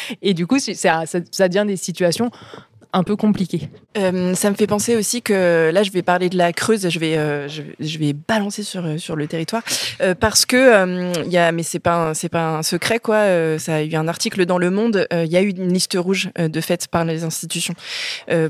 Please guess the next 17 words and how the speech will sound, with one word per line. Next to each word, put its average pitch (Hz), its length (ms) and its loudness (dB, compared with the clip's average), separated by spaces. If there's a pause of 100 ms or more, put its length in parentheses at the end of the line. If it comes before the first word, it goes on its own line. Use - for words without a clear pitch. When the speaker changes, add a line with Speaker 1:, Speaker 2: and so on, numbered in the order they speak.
Speaker 2:
sur 196 260 2
les 185 180 4
associations, 185 680 0
euh, 165 200 2
pour 190 260 2
demander, 180 500 2
euh, 151 600 2
aux 165 180 0
financeurs, 180 460 0
en 175 40 -2
fait, 180 120 0
de 170 120 -4
ne 160 100 0
plus 202 200 -4
financer 185 340 -2
ces 160 220 -2
associations, 160 560 -4